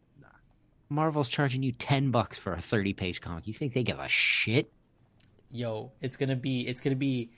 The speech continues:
Speaker 3: uh, Professor X waking up. <sighs> So what a,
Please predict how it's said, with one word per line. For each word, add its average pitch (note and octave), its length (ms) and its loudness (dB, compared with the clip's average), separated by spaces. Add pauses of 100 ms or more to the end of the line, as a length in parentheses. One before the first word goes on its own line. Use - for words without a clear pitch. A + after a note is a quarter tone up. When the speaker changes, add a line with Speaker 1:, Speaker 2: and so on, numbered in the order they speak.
(400)
Speaker 3:
uh, A#2+ 200 -2
Professor C#3 560 -4
X - 420 -10 (880)
waking B2+ 320 -10
up. C#3 300 -6 (460)
<sighs> - 40 -10 (400)
So - 200 -14
what E3+ 140 -6
a, D#3+ 80 -2